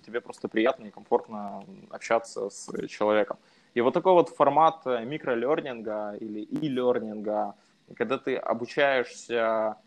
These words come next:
непосредственно у людей, э, у которых есть тот опыт, который, э, тебе нужен, м, это, опять же, очень сильно меняет,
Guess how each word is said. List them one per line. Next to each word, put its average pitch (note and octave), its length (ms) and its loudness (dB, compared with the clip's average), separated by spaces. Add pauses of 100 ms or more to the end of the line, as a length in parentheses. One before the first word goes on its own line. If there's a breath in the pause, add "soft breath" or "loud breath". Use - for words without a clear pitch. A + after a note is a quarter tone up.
(220)
непосредственно A2+ 1040 -4
у A#2 240 -4
людей, B2+ 680 2 (280)
э, G#2+ 40 -10
у G#2 340 -2
которых B2 420 -4
есть B2 200 0
тот - 220 -2
опыт, C3+ 360 4
который, A2+ 600 0 (180)
э, G#2 220 -2
тебе A#2+ 280 2
нужен, D3+ 480 2 (360)
м, G#2 600 -6
это, C#3+ 260 6 (120)
опять D3+ 320 6
же, B2+ 200 2
очень C3 280 2
сильно C3 300 -2
меняет, A#2+ 800 0